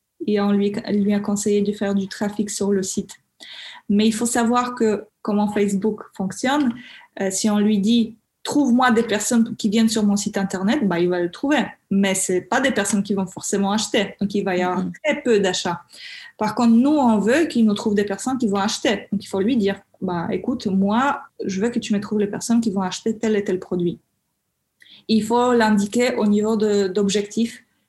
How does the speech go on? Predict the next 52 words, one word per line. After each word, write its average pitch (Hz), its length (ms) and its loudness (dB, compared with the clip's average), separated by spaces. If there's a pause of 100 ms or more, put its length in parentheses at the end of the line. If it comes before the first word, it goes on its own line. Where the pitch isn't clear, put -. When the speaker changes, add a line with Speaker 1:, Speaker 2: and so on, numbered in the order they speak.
(140)
Speaker 1:
quand, 196 340 -2
de 190 160 -2
création 202 440 -2
de 202 100 2
la 196 160 0
campagne. 185 420 -4
Donc, 185 220 -10
il - 100 -14
faut 202 100 -6
bien 233 320 2
choisir 214 440 -2
son 208 200 0
objectif 202 540 -4
en 190 100 -4
fonction 190 340 -8
de 202 40 -4
ce - 100 -10
que, 190 200 -6 (280)
ce - 60 -20
qu'on 196 160 -4
veut 190 100 -2
obtenir 190 480 -4
derrière. 180 520 -4 (480)
Parce - 220 -4
que, 262 240 0 (220)
qui 208 100 -4
veut 196 160 0
dire 208 220 0
du 185 100 -2
trafic, 285 640 -6 (440)
bah 190 460 0
oui, 269 160 2
c'est 220 160 0
les 202 100 2
personnes 202 300 -2
qui 202 120 -2
vont 196 160 0
venir 202 400 2
sur 196 180 -4
notre 190 280 -2
site - 220 -6
internet, 196 540 -2
mais 190 160 -2
est-ce 202 160 -2
que 208 100 -2
c'est 202 160 -4
qualifié ? 202 560 -4 (280)
Pas 196 100 -4
forcément 214 760 -2
à 208 60 -6
chaque 180 220 -8
fois. 175 300 -8